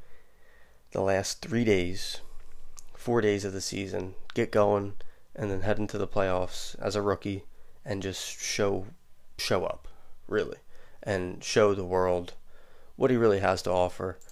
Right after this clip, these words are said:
um, and get a repeat of August. I hope that does happen. I think the White Sox will go far. I really do. I love, I love their team, filled with young studs. I just really love their team. But Lewis does have the upper hand here, and I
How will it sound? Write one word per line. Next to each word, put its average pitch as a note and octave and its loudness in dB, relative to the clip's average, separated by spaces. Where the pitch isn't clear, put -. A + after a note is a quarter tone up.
um, G2 0
and F#2+ -4
get G#2+ 2
a G2 4
repeat F#2+ 0
of F2 0
August. - -2
I G#2 4
hope A#2+ 8
that - 6
does G2+ 4
happen. F#2 0
I - 4
think D3+ 4
the C3 4
White A2+ 8
Sox G2+ 4
will G#2 -4
go F#2+ 2
far. F#2 2
I G2 -4
really G#2 2
do. F#2+ -2
I G#2 0
love, G#2 4
I G#2+ -4
love G#2 4
their F#2+ -2
team, F#2 -8
filled A2+ 4
with G2+ -8
young G2 -2
studs. - -6
I F#2+ -4
just G2 -6
really F#2+ 0
love F#2 -6
their - -6
team. - -6
But - -4
Lewis B2+ 4
does A2 4
have A2 4
the G#2+ 4
upper G#2 6
hand G2 0
here, F#2+ -4
and G2+ -6
I F#2+ -6